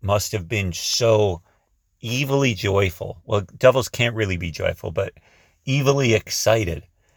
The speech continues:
And then they get to the cross, and Jesus is dying on the cross. And their eyes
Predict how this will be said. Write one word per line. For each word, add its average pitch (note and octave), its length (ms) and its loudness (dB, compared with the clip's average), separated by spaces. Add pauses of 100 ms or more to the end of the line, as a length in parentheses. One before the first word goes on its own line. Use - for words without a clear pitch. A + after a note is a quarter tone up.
(960)
And A#2 220 4
then D3 140 2
they C#3 120 2
get A#2+ 220 -2
to B2+ 120 -6
the G#2+ 140 -2
cross, - 720 -6 (260)
and F2+ 140 -4
Jesus G#2 480 -4
is F2 140 -6
dying G2 320 -2
on F#2 120 -2
the E2 80 -4
cross. F2+ 520 -4 (1800)
And A2+ 340 4
their A2+ 320 4
eyes D3 640 0